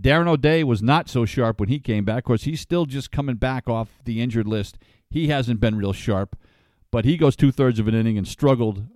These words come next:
uh, to get out of that. But Chad Green comes on and three scoreless innings, no hit innings. He struck out six,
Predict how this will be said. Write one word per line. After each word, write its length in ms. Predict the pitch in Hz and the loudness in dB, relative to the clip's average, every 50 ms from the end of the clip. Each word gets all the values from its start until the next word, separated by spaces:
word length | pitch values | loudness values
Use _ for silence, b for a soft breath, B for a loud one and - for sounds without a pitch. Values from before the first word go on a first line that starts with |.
| _ - | _ -10
uh, 200 | - 95 90 87 85 | -6 -6 -6 -4 -4
to 100 | - 113 | -6 -4
get 180 | 101 123 117 | -2 -2 0
out 160 | 113 101 95 92 | 0 -2 -2 -2
of 80 | 92 | -2
that. 180 | 113 117 107 - | -2 -2 -2 -4
But 120 | - 95 | -4 -8
Chad 300 | - - 170 165 196 170 | -2 0 2 2 2 0
Green 220 | 147 156 165 165 139 | -2 -2 -4 -2 0
comes 220 | 135 123 113 104 | -2 -2 0 0
on 240 | 117 107 107 107 107 | -2 -2 -2 -4 -6
and 500 | - 110 110 107 107 107 104 104 101 - - | -8 -6 -6 -6 -6 -6 -8 -10 -12 -14 -18
three 640 | - - - - 127 123 143 156 165 170 170 160 - _ _ _ _ _ _ _ _ _ _ _ _ _ _ _ _ _ _ _ _ _ _ _ _ _ _ _ _ _ _ - _ - | -20 -16 -6 -2 0 2 2 2 0 -2 -6 -10 -14 _ _ _ _ _ _ _ _ _ _ _ _ _ _ _ _ _ _ _ _ _ _ _ _ _ _ _ _ _ _ -20 _ -18
scoreless 460 | - - - 139 135 131 123 101 - | -14 0 4 4 6 6 4 2 2
innings, 240 | 113 95 85 - - | 0 -2 -4 -6 0
no 200 | 113 127 139 123 | 4 4 6 6
hit 200 | 123 151 156 - | 4 2 0 -2
innings. 300 | 110 101 87 80 - - | -4 -4 -4 -6 -4 -2
He 80 | 117 | -2
struck 340 | 107 - - 151 151 160 - | -2 0 0 -2 -2 0 -2
out 220 | 165 147 131 - | -2 -2 -2 -4
six, 500 | - - - - 143 - - - - - | -6 -10 -2 0 0 0 0 -6 -16 -20